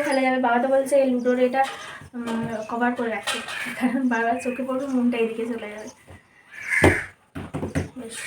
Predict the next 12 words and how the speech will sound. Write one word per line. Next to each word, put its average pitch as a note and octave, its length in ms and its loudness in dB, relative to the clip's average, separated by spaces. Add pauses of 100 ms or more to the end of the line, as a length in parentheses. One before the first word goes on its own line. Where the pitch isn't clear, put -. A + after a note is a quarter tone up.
(500)
এরপর B3 280 -4
কিছু B3+ 220 -6
খাওয়াও B3 320 0
যাবে, A3+ 160 -4 (760)
কিন্তু D4 220 -6
বই B3 180 4
পড়ার B3+ 240 6
জায়গায় B3 300 2
না A3+ 140 -4
খাওয়া A3+ 140 -8 (120)
যাবে A3 200 -12
নাকি। B3+ 160 -10